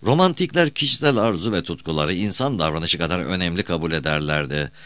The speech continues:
Kişisel duygular vurgulanırdı ve cinsler arasında ilişkiler doğal olmalıydı. Evlilik iki insan arasındaki birleşmeydi ve karşılıklı duygular temel alınmalıydı.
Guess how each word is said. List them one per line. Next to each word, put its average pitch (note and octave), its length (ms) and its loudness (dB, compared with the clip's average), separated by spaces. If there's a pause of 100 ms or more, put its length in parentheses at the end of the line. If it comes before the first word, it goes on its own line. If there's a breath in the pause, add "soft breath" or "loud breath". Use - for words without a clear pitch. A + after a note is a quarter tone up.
(200 loud breath)
Kişisel D#3 480 6
duygular C#3+ 400 4
vurgulanırdı A2+ 680 2
ve G#2+ 140 2
cinsler A2 400 0
arasında E2+ 380 0
ilişkiler E2+ 560 0
doğal E2+ 300 2
olmalıydı. D2 800 -4 (460 loud breath)
Evlilik E3 400 2
iki D#3 220 -2
insan F#2+ 300 -2
arasındaki D#2 520 -2
birleşmeydi F#2 640 0
ve C3+ 100 2
karşılıklı C3 560 0
duygular C3 420 0
temel G2+ 300 2
alınmalıydı. D2+ 840 -2